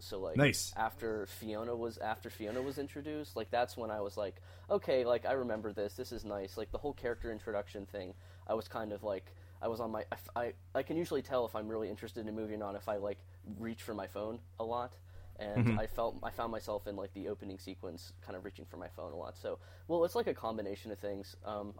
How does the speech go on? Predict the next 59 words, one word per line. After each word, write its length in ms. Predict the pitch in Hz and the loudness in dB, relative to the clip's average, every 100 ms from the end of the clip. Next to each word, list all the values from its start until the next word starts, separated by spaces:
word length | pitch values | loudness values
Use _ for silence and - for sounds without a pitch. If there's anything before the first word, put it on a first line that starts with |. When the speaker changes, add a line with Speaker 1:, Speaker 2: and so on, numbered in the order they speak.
| - | -6
Speaker 1:
I, 80 | 131 | -2
I 60 | 131 | -2
just, 340 | 135 - - - - - - - - | -4 -10 -12 -16 -18 -18 -16 -10 -6
I, 100 | - | -4
it, 320 | - 143 143 - | -2 2 2 2
it's 160 | 143 | -2
hard 220 | - 175 190 | 0 0 2
to 60 | |
really 240 | 160 135 110 | 2 2 0
place 640 | - 113 107 98 - - - | -2 -2 0 -2 -10 -14 -10
exactly 440 | 110 110 104 - 101 | -6 0 0 0 -4
why. 500 | 98 98 98 104 - - - - - - | 0 2 4 2 0 -8 -18 -18 -16 -8
Um, 360 | 107 101 104 98 - - - - - - - | -4 -2 -4 -6 -12 -16 -16 -14 -12 -12 -4
I, 360 | 117 110 107 101 - - - | -2 0 -2 -4 -10 -16 -10
I 80 | - | -8
don't 340 | 107 - 110 110 | -6 -2 -2 -2
think 220 | 120 113 | -6 -4
it 60 | |
holds 240 | - 120 120 | -2 -2 -2
up 120 | 123 | -4
as 100 | 131 | -4
well. 240 | 127 135 139 | -2 0 0
I 40 | - | 0
think 200 | - 147 | -2 -2
it 80 | 131 | 0
has 120 | 120 | 0
a 40 | |
little 160 | 113 107 | 0 -2
bit 120 | 110 | -2
to 60 | - | -4
do 200 | 107 107 | -4 -2
with 200 | 101 95 - - - | 0 -2 -4 -14 -6
the, 80 | 110 - | -4 2
I, 100 | 127 139 | 2 2
I 20 | |
think 180 | 220 226 | 2 4
the 80 | |
main, 320 | 139 123 127 113 | 4 4 4 2
name, 240 | 117 117 | 0 0
the 60 | 113 | 0
main 240 | 113 113 | 0 0
reason 240 | 110 104 | -2 -4
is 80 | 98 | -6
the 80 | 92 | -6
characters 520 | 90 92 95 98 90 - - - | -4 -4 -2 -6 -6 -12 -16 -12
and 80 | 107 | -8
just 140 | 107 | -4
the 80 | 87 | -2
overall 320 | 98 98 95 | 0 0 0
story 260 | 95 92 98 | -2 -4 -4
message. 440 | 101 98 101 92 - - - - | -4 -4 -6 -6 -12 -16 -16 -8
Like, 160 | - 104 | -4 0
I, 120 | 120 | 2
I 120 | 120 | 2
think 240 | 120 135 127 | 2 0 -2
it's 100 | 120 | -2
a 80 | 101 | -2
really 300 | 117 120 117 | 0 2 0
simple 640 | - - 107 117 113 110 | -4 -4 -2 2 2 2